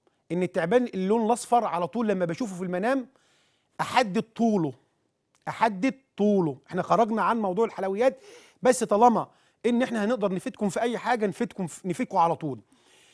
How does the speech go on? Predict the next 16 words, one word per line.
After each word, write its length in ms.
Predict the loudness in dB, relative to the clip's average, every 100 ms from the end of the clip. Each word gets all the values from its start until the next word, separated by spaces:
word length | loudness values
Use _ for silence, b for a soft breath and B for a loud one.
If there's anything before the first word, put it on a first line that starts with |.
| b
فالتعبان 500 | -4 0 2 4 4
هنا 180 | 4 2
لما 280 | 4 4 4
بشوفه 440 | 0 0 -2 0
لونه 220 | 0 0 0
أصفر 480 | -2 0 2 2 0 _ _ _ _ _ _ _ _ -4
على 200 | -2 -2
طول، 340 | 0 0 0
م-، 80 | -2 -8 _
مفيش 200 | -8 -6
حد 180 | -2 -2
يقولك 240 | 0 -2 0
عدو، 320 | 2 2 0 -6
لا، 180 | -2
هو 120 | 2 2
فعلًا 460 | 2 2 0 -2